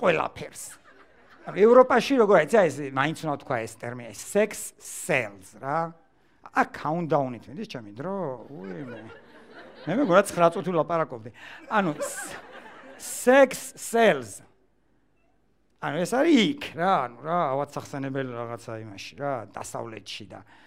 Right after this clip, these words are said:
ანუ, ჩვენთან რაღაცა, აი, ტრადიცია sells რა. ანუ,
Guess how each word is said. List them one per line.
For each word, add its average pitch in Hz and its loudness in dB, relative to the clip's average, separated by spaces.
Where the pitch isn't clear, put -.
ანუ, 143 -8
ჩვენთან 269 2
რაღაცა, 139 -6
აი, - -10
ტრადიცია 147 0
sells - -16
რა. 127 -6
ანუ, 135 -2